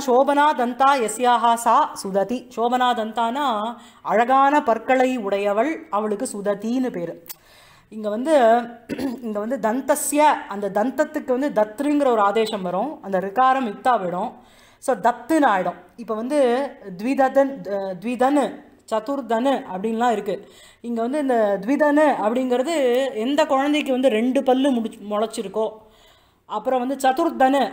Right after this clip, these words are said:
அப்படின்னா எந்த குழந்தைக்கு நாலே நாலு பல்லு முளைச்சிருக்கோ, சுதனு அப்படின்னா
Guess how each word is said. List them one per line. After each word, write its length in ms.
அப்படின்னா 400
எந்த 240
குழந்தைக்கு 420
நாலே 460
நாலு 280
பல்லு 220
முளைச்சிருக்கோ, 600
சுதனு 460
அப்படின்னா 640